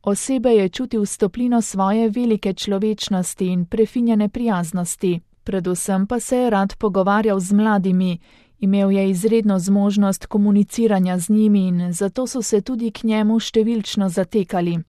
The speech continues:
Sveti oče v pismu izrazi osebno ganjenost, da vsa Ukrajina joče za kardinalom Husarjem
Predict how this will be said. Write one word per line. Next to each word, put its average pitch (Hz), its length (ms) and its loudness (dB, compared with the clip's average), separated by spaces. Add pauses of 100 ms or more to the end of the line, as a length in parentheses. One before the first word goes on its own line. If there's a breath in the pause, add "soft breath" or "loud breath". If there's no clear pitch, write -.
(420)
Sveti 202 520 -2
oče 233 480 2
v 185 220 0
pismu 220 420 0
izrazi 196 640 0
osebno 208 540 -2
ganjenost, 214 760 0
da 185 220 -2
vsa 233 340 0
Ukrajina 208 680 2
joče 185 420 -2
za 185 160 -2
kardinalom 180 680 0
Husarjem 185 720 -2